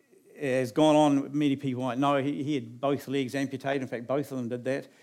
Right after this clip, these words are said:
Uh, he went on to climb Mount Everest with legs amputated. He's become quite a, a popular guy. What you don't know is there's a story that involves my wife about that. She lived in Twizel when they were up there.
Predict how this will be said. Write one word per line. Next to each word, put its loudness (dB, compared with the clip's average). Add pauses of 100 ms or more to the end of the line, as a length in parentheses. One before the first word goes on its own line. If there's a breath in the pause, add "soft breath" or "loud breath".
(280 soft breath)
Uh, 0
he 0
went 2
on 2
to -4
climb -2
Mount 0
Everest 0
with -8
legs 0
amputated. -2
He's -6
become -2
quite 0
a, -2
a -8
popular -8
guy. -2 (300 loud breath)
What 0
you 2
don't 2
know 0
is -6 (400 soft breath)
there's 2
a 0
story 2 (600 loud breath)
that 2
involves 2
my 2
wife -4
about -4
that. -12
She -2
lived -2
in 0
Twizel -2 (360)
when -2
they 2
were -2
up -8
there. -10